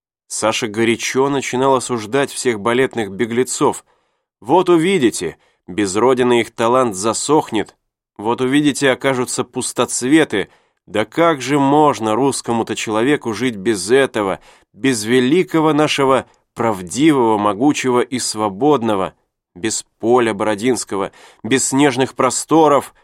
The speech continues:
где пращуры с соколами охотились, где кони Клотта бились?» «Чьи кони? Что делали?»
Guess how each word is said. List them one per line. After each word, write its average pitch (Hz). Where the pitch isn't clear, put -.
где 113
пращуры 131
с -
соколами 127
охотились, 117
где 101
кони 131
Клотта 135
бились?» 123
«Чьи 104
кони? 160
Что -
делали?» 160